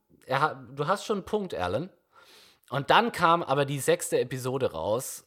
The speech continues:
äh, so, und es war dann wie so ein Ping-Pong-Spiel, wo Alan Moore quasi so einen wahnsinnigen Schmetterer auf die eine Seite von, von der Seite des Spielfelds macht, so einen unhaltbaren Ball rüber, rüber, äh, äh, legt, so.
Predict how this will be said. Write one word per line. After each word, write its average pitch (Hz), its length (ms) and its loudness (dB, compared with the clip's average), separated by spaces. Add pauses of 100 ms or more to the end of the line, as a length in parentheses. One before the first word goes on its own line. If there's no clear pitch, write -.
(100)
äh, 107 400 0
so, 127 220 -2
und 135 120 0
es 147 140 -4
war 165 140 4
dann 185 160 2
wie 185 80 -8
so 185 100 -4
ein 175 80 -4
Ping-Pong-Spiel, 131 1000 -8 (460)
wo 123 140 0
Alan 175 320 0
Moore 180 200 -2
quasi 160 360 0
so 151 120 -4
einen 127 300 -4
wahnsinnigen 175 600 0
Schmetterer 147 920 -2
auf 123 160 -2
die - 160 -14
eine 160 280 2
Seite 131 320 0
von, 143 220 -6
von 143 180 -4
der 135 140 2
Seite 147 260 -2
des 143 120 -10
Spielfelds 165 300 -8
macht, 135 160 0
so 156 60 -2
einen 151 100 -2
unhaltbaren 180 840 2
Ball 135 300 6
rüber, 92 400 -10 (240)
rüber, 101 340 -6 (340)
äh, 95 360 -6
äh, 92 420 -12
legt, 98 420 -12
so. 104 340 -6